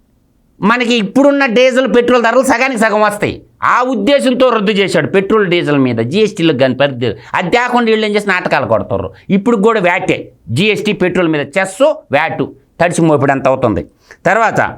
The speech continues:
జెండర్ బడ్జెట్, జెండర్ బడ్జెట్ అంటే తెలుసా చాలామందికి? దాని పదానికి అర్థమే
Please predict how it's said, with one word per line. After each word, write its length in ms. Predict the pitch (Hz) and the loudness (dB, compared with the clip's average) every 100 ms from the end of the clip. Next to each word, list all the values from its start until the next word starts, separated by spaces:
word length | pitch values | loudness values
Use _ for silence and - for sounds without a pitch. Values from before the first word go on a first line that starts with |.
| - _ - | -14 _ -6
జెండర్ 400 | 107 202 233 254 | -2 0 0 0
బడ్జెట్, 480 | 220 160 127 - - - _ _ _ - - | 0 0 -2 -2 -6 -12 _ _ _ -16 -4
జెండర్ 380 | 131 220 247 240 | 0 2 2 2
బడ్జెట్ 360 | 247 208 226 220 | 0 0 0 0
అంటే 200 | 196 180 | 0 0
తెలుసా 320 | 165 202 233 208 | 0 0 0 0
చాలామందికి? 540 | 190 202 214 196 139 104 - _ _ - | 0 -2 -4 -4 -4 -4 -6 _ _ -2
దాని 180 | 135 123 | -2 0
పదానికి 360 | 160 208 214 180 | -2 0 -2 -2
అర్థమే 300 | 185 202 254 | 0 0 0